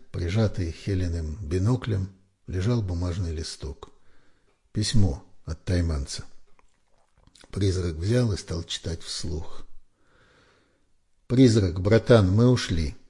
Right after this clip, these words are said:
Извини, не обижайся. И Тали скажи, чтоб тоже не обижалась. Хеленька хотела ей сама написать, но не смогла. Плачет, говорит, что стыдно.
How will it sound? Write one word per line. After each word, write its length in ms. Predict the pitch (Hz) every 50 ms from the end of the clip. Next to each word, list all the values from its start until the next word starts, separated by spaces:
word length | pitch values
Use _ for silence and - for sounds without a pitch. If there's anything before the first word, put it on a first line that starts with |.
| - - _ _ _ _ _ _ _ _ -
Извини, 600 | 117 127 120 107 113 123 131 135 143 135 120 90
не 140 | 90 92 98
обижайся. 760 | 104 95 98 95 80 92 80 76 71 - - - - - - - - -
И 140 | - 127
Тали 340 | 127 - 147 143 139 117 98
скажи, 420 | 90 - - - 82 87 101 95 85
чтоб 240 | - - 104 -
тоже 360 | - - 113 98 87 85 78 - - - _ _ _ _ _ -
не 100 | 87 90
обижалась. 680 | 95 92 82 80 78 80 76 71 71 71 - - - - - - - - - - - _ _ _ - -
Хеленька 480 | - 156 156 131 117 104 98 - 95
хотела 400 | - - 104 95 - 123 107 104
ей 180 | 98 95 90 87
сама 320 | - - 110 110 113 107
написать, 560 | 98 87 82 - 80 - - - 95 - -
но 120 | 101 101 104
не 120 | 101 98
смогла. 560 | - - 101 95 90 80 80 73 73 71 - - _ _ _ _
Плачет, 500 | - 107 117 107 95 - - 90 78 78
говорит, 480 | 76 80 80 85 92 92 87 - - - -
что 260 | - - - - 78
стыдно. 540 | - - - - 104 95 76 76 69 71